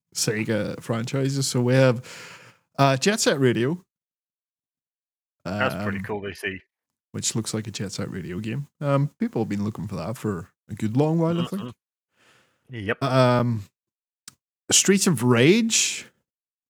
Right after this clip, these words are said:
Speaker 1: which I do not understand how you're not making just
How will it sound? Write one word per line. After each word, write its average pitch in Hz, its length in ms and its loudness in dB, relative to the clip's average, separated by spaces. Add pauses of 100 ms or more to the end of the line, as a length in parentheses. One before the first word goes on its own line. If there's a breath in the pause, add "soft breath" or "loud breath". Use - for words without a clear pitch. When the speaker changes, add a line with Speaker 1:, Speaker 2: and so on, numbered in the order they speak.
(140)
Speaker 1:
which - 520 0 (420)
I 117 160 2
do 123 180 2
not 127 220 6
understand 123 580 0
how 117 160 0
you're 117 400 0
not 117 300 -2
making 120 380 0
just 113 260 -2